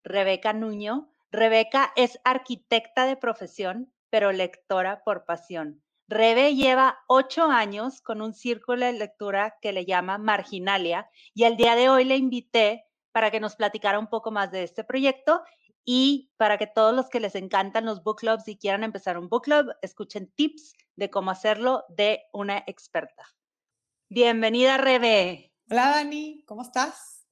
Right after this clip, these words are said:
Speaker 1: Muy bien, ¿y tú?
Speaker 2: Muy bien, gracias. Gracias
Speaker 1: Qué
Speaker 2: por
Speaker 1: emoción.
Speaker 2: invitarme.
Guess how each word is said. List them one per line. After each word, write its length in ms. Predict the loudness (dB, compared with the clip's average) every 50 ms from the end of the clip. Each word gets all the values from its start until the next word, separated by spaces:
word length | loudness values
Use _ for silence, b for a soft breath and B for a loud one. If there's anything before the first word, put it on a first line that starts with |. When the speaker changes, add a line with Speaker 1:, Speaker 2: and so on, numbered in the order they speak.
| _ _ _
Speaker 1:
Muy 200 | -14 -12 -12 -12
bien, 240 | -12 -14 -14 -14 -16
¿y 80 | -18 -20
tú? 400 | _ _ -4 -4 -4 -4 -6 -8 _ _ _
Speaker 2:
Muy 220 | -12 -10 -8 -6 -4
bien, 320 | -4 -4 -6 -6 -8 -10
gracias. 760 | -8 -8 -8 -10 -10 -10 -8 -6 -6 -6 -8 -10 -16 -20 -20 -20
Gracias 320 | -14 -12 -12 -12 -12 -10
Speaker 1:
Qué 60 | -6 -4
Speaker 2:
por 100 | -2 -2
Speaker 1:
emoción. 140 | -2 -2
Speaker 2:
invitarme. 580 | -4 -6 -4 -4 -2 -2 0 0 -2 -2 -4